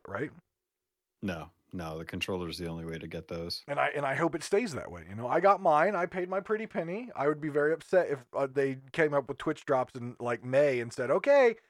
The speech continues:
Speaker 1: each day you log in, you get the Black Dog set." I would be so angry.
Speaker 2: So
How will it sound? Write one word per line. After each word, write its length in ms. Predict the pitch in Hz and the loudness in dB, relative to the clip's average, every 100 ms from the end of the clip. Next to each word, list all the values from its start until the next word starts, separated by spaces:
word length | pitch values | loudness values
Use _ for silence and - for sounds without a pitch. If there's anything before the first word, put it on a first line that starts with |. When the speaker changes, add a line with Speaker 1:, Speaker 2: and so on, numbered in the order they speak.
| _ | _
Speaker 1:
each 260 | 143 170 - | -6 -4 4
day 180 | 208 226 | 4 4
you 120 | 226 | 4
log 300 | 226 226 240 | 10 10 8
in, 220 | 262 226 | 2 0
you 60 | 190 | -2
get 140 | 196 | -2
the 60 | 214 | 0
Black 300 | 233 240 - | 2 2 6
Dog 240 | 185 180 | 6 6
set." 240 | - 165 - | 4 4 6
I 100 | 131 | 4
would 140 | 120 | 2
be 120 | 107 | -4
so 340 | 98 - 107 98 | -12 -10 -8 -8
angry. 380 | 95 90 92 - _ _ _ _ _ _ _ _ - - - | -12 -16 -20 -20 _ _ _ _ _ _ _ _ -20 -20 -16
Speaker 2:
So 280 | - 156 156 | -2 0 0